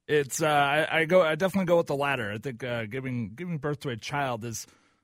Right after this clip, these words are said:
uh, quite a, quite a bit more painful, especially when they have to physically cut you open at times to, uh, deliver said baby. So it's, uh, yeah,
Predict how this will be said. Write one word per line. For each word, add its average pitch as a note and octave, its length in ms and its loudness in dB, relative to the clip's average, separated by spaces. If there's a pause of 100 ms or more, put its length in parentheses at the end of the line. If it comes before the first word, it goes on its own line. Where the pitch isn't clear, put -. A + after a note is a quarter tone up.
(140)
uh, D#3 220 -12 (120)
quite A#3 300 -2
a, E3+ 180 2 (280)
quite A3+ 160 -2
a G3+ 40 0
bit E3 160 2
more D#3 360 2
painful, E3 500 -2
especially D#3+ 460 0
when C3+ 300 0 (380)
they C3 100 -2
have C#3 180 0
to C3+ 140 -6
physically D3 480 -6
cut - 220 -6
you C#3 200 -4
open C3 320 -2
at G2+ 140 -8
times G#2+ 380 -4
to, G#2+ 260 -12 (260)
uh, G#2 340 -10
deliver B2 380 -8
said G#2 260 -10
baby. F#2 320 -10
So G#2+ 340 -10 (340)
it's, E3 240 -6
uh, F#3+ 440 4 (460)
yeah, G#2 160 -4